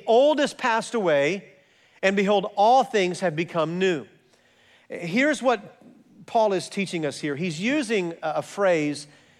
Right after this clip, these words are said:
"If anyone is in Christ, they're a new creation. The old is gone, the new has come," as a way of, uh, reminding us of what Jesus said it meant to know him and be in relationship with him. If you remember back in John chapter three,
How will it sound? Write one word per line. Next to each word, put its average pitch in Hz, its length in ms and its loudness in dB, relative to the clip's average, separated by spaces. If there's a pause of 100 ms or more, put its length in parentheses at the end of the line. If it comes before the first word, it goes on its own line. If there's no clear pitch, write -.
(240)
"If 170 160 -2
anyone 247 320 0
is 185 80 -2
in 202 80 -4
Christ, 196 360 0
they're 180 120 0
a - 20 -2
new 175 140 -2
creation. 170 440 -4
The 151 240 -4
old 233 300 4
is 170 140 0
gone, 156 600 0 (640)
the 151 120 -4
new 190 240 0
has 165 160 -2
come," 160 420 0
as 170 200 -4
a 185 60 0
way 202 300 4
of, 160 240 2 (640)
uh, 147 260 0
reminding 208 800 2
us 160 240 2
of 196 120 -2
what 190 240 0
Jesus 214 480 -2
said 151 420 0
it 180 160 -4
meant 180 380 -4
to 175 100 -6
know 165 380 2
him 165 300 -2
and 143 120 -4
be 156 100 0
in 147 80 -2
relationship 151 720 -4
with 135 140 -8
him. 123 200 -6
If 135 120 -10
you 196 120 -4
remember 254 300 0
back 190 300 2
in 160 100 -6
John 175 300 0
chapter 160 320 -2
three, 196 340 -2